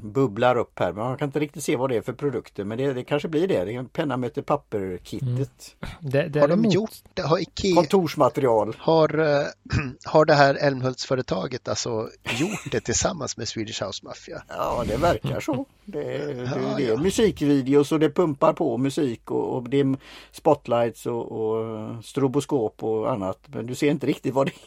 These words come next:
Speaker 1: är.
Speaker 3: Det är ju en
Speaker 1: Men det är någon
Speaker 3: jättejobbig arbetsmiljö där man sitter vid skrivbordet.
Speaker 1: <laughs> Ja, det är något skrivbord och det är någon matta och det är någonting annat. Eh, som heter Obegränsat. Eh, det är, det är ungefär som det andra företaget, eh,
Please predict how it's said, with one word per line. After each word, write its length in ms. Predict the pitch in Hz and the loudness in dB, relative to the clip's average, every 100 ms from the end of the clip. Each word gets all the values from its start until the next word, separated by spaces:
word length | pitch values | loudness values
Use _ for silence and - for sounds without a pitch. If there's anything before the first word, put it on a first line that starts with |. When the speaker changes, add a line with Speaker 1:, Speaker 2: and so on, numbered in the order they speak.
| - | -18
Speaker 1:
är. 260 | - - 165 | -10 6 8
Speaker 3:
Det 60 | 175 | 8
är 40 | |
ju 60 | 143 | 6
en 60 | |
Speaker 1:
Men 80 | 131 135 | 4 8
det 60 | 208 | 10
är 60 | |
någon 120 | 175 165 | 10 8
Speaker 3:
jättejobbig 440 | 123 147 190 165 131 | 6 8 6 6 6
arbetsmiljö 640 | 110 98 - 113 113 160 | 6 4 -4 0 4 4
där 100 | - | 2
man 60 | 95 | -2
sitter 280 | - - 104 | -6 -4 -4
vid 60 | |
skrivbordet. 260 | - 117 101 | -4 -4 -8
Speaker 1:
<laughs> 360 | - - - - - - - | -10 -12 -14 -16 -16 -16 4
Ja, 220 | 151 143 - _ | 6 6 2 _
det 140 | 143 | -2
är 40 | 160 | 0
något 140 | 160 | -2
skrivbord 520 | - 180 175 147 156 | 0 4 4 2 0
och 80 | 151 | 2
det 140 | 156 151 | 2 2
är 40 | |
någon 140 | 143 | 2
matta 420 | 147 170 _ 117 117 | 2 0 _ 0 0
och 120 | 120 | 0
det 80 | 131 | -2
är 40 | |
någonting 380 | 127 123 139 131 | -2 -4 -4 -4
annat. 360 | 120 82 - _ _ - - _ _ _ - - | -4 -6 -12 _ _ -20 -20 _ _ _ -18 -8
Eh, 260 | 107 104 | -6 -4
som 140 | 104 143 | 0 0
heter 180 | 139 | 2
Obegränsat. 960 | 151 175 104 123 113 107 101 104 123 117 | 2 0 0 2 4 2 0 -4 -4 0
Eh, 100 | 147 | 0
det 180 | 139 151 | 2 0
är, 120 | 160 | 0
det 100 | 143 | -2
är 40 | |
ungefär 300 | 156 151 156 | -2 0 0
som 120 | 147 147 | 0 2
det 80 | |
andra 240 | 151 107 131 | 2 0 2
företaget, 720 | 185 123 127 98 110 110 - | 2 2 0 -2 -2 -6 -6
eh, 200 | 120 | -4